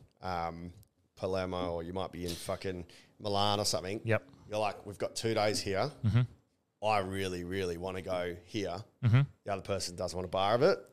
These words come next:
Speaker 2: Okay.
Speaker 1: "Nah, I wanna go to Lake Como, but, oh, man, I love fucking art. She hates art."
Speaker 2: What would
Speaker 1: And you gotta fucking, you're only there.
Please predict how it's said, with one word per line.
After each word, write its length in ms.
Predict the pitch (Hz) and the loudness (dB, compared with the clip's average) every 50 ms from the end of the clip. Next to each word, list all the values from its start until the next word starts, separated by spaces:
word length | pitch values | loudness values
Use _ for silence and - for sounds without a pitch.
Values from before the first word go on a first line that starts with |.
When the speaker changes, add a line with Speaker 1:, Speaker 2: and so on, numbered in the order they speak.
| - - | -10 -4
Speaker 2:
Okay. 40 | 113 | 0
Speaker 1:
"Nah, 180 | 123 131 120 117 - | 2 2 2 4 4
I 140 | 120 120 | 4 4
wanna 180 | 120 123 120 117 | 4 4 4 4
go 140 | 110 113 113 | 4 4 4
to 60 | 113 | 4
Lake 200 | 110 107 98 - | 2 2 0 0
Como, 400 | - - 117 110 110 107 104 98 | -4 -6 -4 -4 -2 -2 -4 -4
but, 200 | - 101 85 - | -4 -6 -8 -8
oh, 160 | - - - - | -8 -10 -10 -10
man, 140 | 98 104 101 95 | -10 -8 -6 -6
I 80 | 95 | -4
love 280 | 101 101 101 98 92 - | -4 -2 -4 -4 -4 -8
fucking 340 | - - 92 - 95 92 - | -12 -12 -12 -10 -12 -12 -10
art. 260 | 98 98 98 95 90 - - - _ _ | -8 -6 -6 -6 -8 -8 -12 -20 _ _
She 200 | - - 101 95 | -14 -10 -10 -8
hates 280 | 90 92 92 87 - 92 | -6 -6 -6 -6 -4 -4
art." 260 | 92 92 92 82 - _ _ _ _ _ _ _ _ _ _ _ _ _ _ _ _ - | -4 -4 -4 -6 -8 _ _ _ _ _ _ _ _ _ _ _ _ _ _ _ _ 0
Speaker 2:
What 180 | 107 101 101 107 | 2 4 4 4
would 180 | 107 98 98 - | 4 0 -2 -4
Speaker 1:
And 100 | 95 95 | -6 -6
you 60 | 98 | -2
gotta 160 | 92 101 98 - | 0 0 0 0
fucking, 340 | - 107 95 - - 107 92 | 0 -2 -2 -2 -2 -2 0
you're 160 | 107 117 120 | 2 4 6
only 160 | 123 127 127 | 6 6 8
there. 380 | 123 131 131 131 127 127 123 | 10 10 10 10 10 8 6